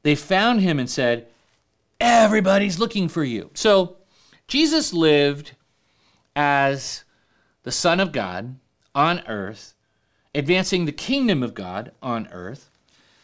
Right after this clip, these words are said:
there were demands. And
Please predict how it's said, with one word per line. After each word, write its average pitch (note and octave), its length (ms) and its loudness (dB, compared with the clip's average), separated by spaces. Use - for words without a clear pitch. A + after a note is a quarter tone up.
there D3 320 2
were D3+ 300 2
demands. D3+ 1040 -2
And E3+ 600 2